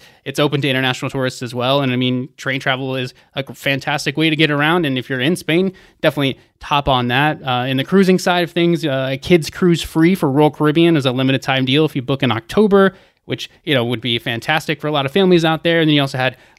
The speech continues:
Margaritaville at Sea is offering, uh, they offered free cruises to military members, first responders, police officers, and educators.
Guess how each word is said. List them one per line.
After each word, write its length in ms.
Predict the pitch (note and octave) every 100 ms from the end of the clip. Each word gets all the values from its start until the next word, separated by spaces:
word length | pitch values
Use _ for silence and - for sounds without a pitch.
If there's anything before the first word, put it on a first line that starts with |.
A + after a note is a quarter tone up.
| B2+
Margaritaville 580 | C3+ C3+ C3+ B2+ B2+
at 100 | A2+
Sea 260 | - D3+ C#3+
is 100 | C3
offering, 680 | A#2+ B2 C#3 B2+ B2+ A#2+ C#3
uh, 180 | B2+ B2
they 120 | D3
offered 280 | C#3 - A#2+
free 240 | F#3+ G3+
cruises 420 | - F#3+ F#3 G3
to 200 | - C#3
military 440 | B2 D#3+ D#3+ E3 D3
members, 420 | D3 C#3+ C#3+ C#3+
first 260 | - F3
responders, 580 | E3 - C#3 C#3 C#3 C3+ - _ _
police 300 | D3+ E3 D#3
officers, 540 | D3 C#3+ C3+ C3+ C3
and 280 | - D3+ D#3
educators. 680 | - D3+ - D#3+ D#3 D3+ -